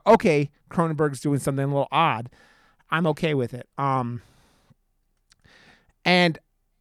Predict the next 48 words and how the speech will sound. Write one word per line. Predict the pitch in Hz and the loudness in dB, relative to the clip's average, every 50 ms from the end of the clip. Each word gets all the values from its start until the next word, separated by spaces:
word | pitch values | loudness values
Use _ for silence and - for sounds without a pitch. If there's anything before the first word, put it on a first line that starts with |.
| _ _ - | _ _ 2
it's | 196 185 - - | 4 4 4 2
just | 240 214 - | -2 -2 2
going | - - 240 254 254 | 2 2 2 2 0
along | 226 202 196 196 202 202 | 0 2 2 2 2 2
with | 202 175 | 2 0
this | 180 147 123 | 0 -2 -2
journey | - - 160 165 180 190 202 185 165 | 0 0 2 2 2 2 0 0 0
with | 147 143 131 | 0 0 0
this, | 139 139 135 - | 0 0 0 0
like, | 143 143 127 - _ - | -2 -4 -4 -8 _ -8
uh, | 143 147 135 127 117 - | -6 -6 -6 -6 -10 -10
with, | 127 143 147 135 - - | -8 -6 -6 -6 -6 -6
uh, | - 139 135 131 123 120 120 120 117 - _ _ _ _ _ _ _ _ _ - | -6 -4 -4 -4 -4 -6 -8 -8 -10 -14 _ _ _ _ _ _ _ _ _ -16
Vigo, | 151 131 143 160 185 175 190 160 143 135 131 | -4 0 2 2 2 4 4 4 4 4 2
and | 123 131 135 | 2 -2 -2
just, | 131 135 127 - | -4 -4 -4 -2
like, | 156 135 127 - - _ _ _ _ _ _ _ _ _ _ - | -2 -2 -4 -4 -8 _ _ _ _ _ _ _ _ _ _ -4
this | 160 156 135 | -4 -2 0
man | 170 180 180 185 190 | 0 0 0 2 2
is | 185 170 | 0 0
going | 135 - 160 156 160 156 | 0 0 0 2 0 0
through | 147 - 156 156 156 156 | -2 0 2 2 4 4
and | 151 147 | 2 2
he's | 139 131 | 0 0
doing | - 165 165 160 | 2 2 2 2
this | 156 143 - - | 0 -2 -4 -6
art | - 139 147 147 147 151 - - | -2 0 2 2 2 0 -2 -4
and | 139 143 | -6 -4
is, | 143 139 131 113 - - | -4 -4 -4 -6 -6 -4
like, | - 139 135 127 - - _ _ _ _ _ _ _ | -4 -2 -4 -4 -6 -12 _ _ _ _ _ _ _
but | - - | 0 0
he's | 233 202 247 | 2 2 2
also, | 294 311 339 359 | 0 2 0 -2
like, | 339 233 190 | -4 -4 -4
like, | 220 196 151 - | -4 -4 -4 -6
pu-, | - - 196 - | -10 -10 -10 -8
being | 190 208 202 | -10 -10 -8
pulled | 151 - 185 180 170 | -6 -4 -2 -2 0
in | 185 185 180 | 2 2 2
by | 160 160 151 127 | 4 2 2 0
cops | 120 - - - 202 196 190 185 190 - - - - - | 0 -4 0 2 4 6 6 4 2 0 -2 -10 -10 -8
because | 156 143 - 160 147 135 131 | -8 -4 -2 0 0 0 -2
he's | 147 135 139 160 151 139 | -4 -4 -2 -2 0 0
being | 156 156 147 | 0 0 0
contacted | 143 - 165 156 156 151 - 151 143 139 - 156 139 | -2 -2 -2 -2 -2 -2 -2 -2 -2 -2 -2 -2 -2
by | 127 135 131 127 | 0 0 -2 0
the, | 127 135 123 - 120 | 0 -2 -2 -2 -4
the, | 123 131 131 127 | -4 -4 -4 -4